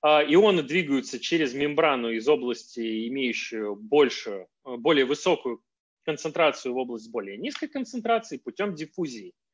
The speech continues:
Но также несут электрический заряд, который формирует электрический потенциал на мембране. И если существует неравномерное распределение зарядов по обе стороны мембраны, то разница в электрическом мо-, потенциале порождает силу,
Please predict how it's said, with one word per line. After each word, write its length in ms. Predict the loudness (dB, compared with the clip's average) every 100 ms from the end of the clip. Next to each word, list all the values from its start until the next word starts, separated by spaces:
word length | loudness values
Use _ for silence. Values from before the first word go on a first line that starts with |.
| _ _ _ _ _ -6
Но 120 | -2
также 380 | 2 2 4 0
несут 360 | 0 -2 -2 0
электрический 560 | -2 -2 -4 -6 -4
заряд, 340 | 2 4 4 2
который 260 | -4 -4 -4
формирует 520 | -4 0 4 4 2
электрический 600 | -4 -4 -8 -8 -14 -18
потенциал 540 | -8 -8 -6 -8 -8
на 60 | -10
мембране. 600 | -8 0 2 2 -2 -10 _ _ _ _ _ _ _ _ _
И 60 | 0
если 280 | 2 2 -2
существует 600 | -4 -6 -6 0 0 2
неравномерное 760 | 2 4 2 4 4 4 2
распределение 720 | 0 -2 -6 -4 -2 0 0 0
зарядов 460 | 2 2 0 -2
по 80 | -4
обе 180 | -4 -4
стороны 360 | -2 0 0 -2
мембраны, 480 | -6 0 2 2 -2
то 180 | 0 4
разница 480 | 4 4 -2 -6
в 60 | -6
электрическом 560 | -4 -4 -6 -6 -8 -6
мо-, 180 | -8 -10 _
потенциале 600 | -4 -2 -2 2 2 2
порождает 760 | 0 0 2 2 2 4 4 -2
силу, 440 | -8 -4 -4 -4